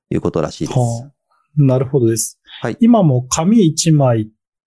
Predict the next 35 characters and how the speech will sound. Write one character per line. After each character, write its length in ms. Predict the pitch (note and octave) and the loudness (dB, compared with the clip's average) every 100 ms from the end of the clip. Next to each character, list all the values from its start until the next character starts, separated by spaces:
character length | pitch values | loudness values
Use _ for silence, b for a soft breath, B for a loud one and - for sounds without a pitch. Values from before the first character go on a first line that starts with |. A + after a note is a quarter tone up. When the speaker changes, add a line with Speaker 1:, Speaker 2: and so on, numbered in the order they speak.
| _ _ _ | _ _ _
Speaker 2:
紙 300 | - F#3+ A#3+ | -2 2 2
は 120 | E3 | 2
一 280 | B2 B2+ E3 | 0 2 2
枚 160 | C#3 B2 | 2 -2
書 80 | A#2+ | -2
か 100 | D#3+ | -2
な 100 | B2+ | -2
き 80 | |
ゃ 20 | A2+ | -4
い 60 | |
け 80 | G#2 | -2
な 80 | A#2 | -4
い 20 | |
ん 40 | |
で 60 | G#2 | -4
し 100 | - | -8
た 80 | A2 | -10
っ 20 | |
け？ 320 | - A2 G2+ _ | -6 -6 -6 _
Speaker 1:
そ 340 | - - F#3+ | -4 0 2
う 0 | |
ね。 160 | D3+ D#3 | 2 0
Speaker 2:
デ 20 | |
ー 60 | F3 | 0
タ 120 | E3 | -2
だ-、 140 | - | -2
Speaker 1:
ル 200 | D#3 G#3 | -2 0
ー 20 | E3+ | 0
ル 140 | G#2+ | 0
で、 280 | D3+ D#3 C3+ | 0 0 0
Speaker 2:
で、 160 | G2 | -2
Speaker 1:
え 40 | G2 | -4
ー 20 | |
と、 80 | G2 | -4
紙 340 | - D#3+ D3+ | -6 -2 0